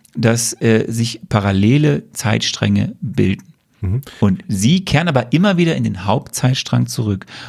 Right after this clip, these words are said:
Speaker 1: Und die zweite Logik, die dieser Film aufmacht, ist, wenn sie aber wieder zurückkehren,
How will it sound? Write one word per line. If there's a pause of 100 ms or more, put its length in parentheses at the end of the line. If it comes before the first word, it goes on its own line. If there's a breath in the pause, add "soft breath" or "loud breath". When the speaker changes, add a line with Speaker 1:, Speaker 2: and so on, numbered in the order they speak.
(120)
Speaker 1:
Und
die (280 loud breath)
zweite
Logik,
die
dieser
Film
aufmacht,
ist, (400 loud breath)
wenn
sie
aber
wieder
zurückkehren,